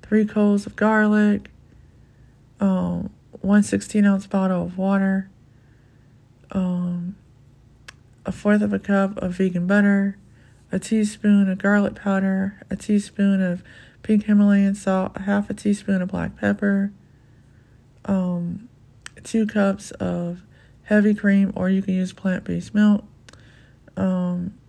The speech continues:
two tablespoons of vegetable, um, broth powder, a can of chickpeas,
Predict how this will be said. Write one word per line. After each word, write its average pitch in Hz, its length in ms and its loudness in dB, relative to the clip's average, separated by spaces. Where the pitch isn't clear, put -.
two 214 200 0
tablespoons 196 920 -2
of 180 480 -6
vegetable, 175 840 -6
um, 175 520 -8
broth 180 640 -4
powder, 208 720 2
a 196 60 -8
can 185 300 -2
of 180 60 -6
chickpeas, 208 760 0